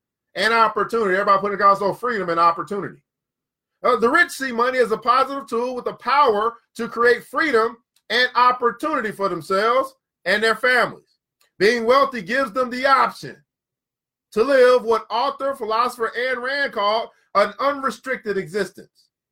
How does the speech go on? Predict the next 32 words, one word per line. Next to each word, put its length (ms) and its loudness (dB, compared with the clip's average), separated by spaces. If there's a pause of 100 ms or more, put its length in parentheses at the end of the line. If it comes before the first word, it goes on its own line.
(420)
This 160 2
means 300 -2
having 260 -2
the 140 0
ability 480 0
to 120 0
do 140 -6
what 160 -4
they 140 4
want, 580 -2 (480)
when 260 0
they 160 4
want, 380 0 (400)
with 160 2
whomever 460 2
they 140 2
want, 420 -2 (160)
for 180 2
as 100 0
long 280 2
as 100 -6
they 140 0
want, 340 -2 (220)
without 260 0
limitations. 760 -6 (1300)
It 60 -4
also 340 2
gives 280 -2
them 140 -4
the 100 0
freedom 600 -4
to 260 -6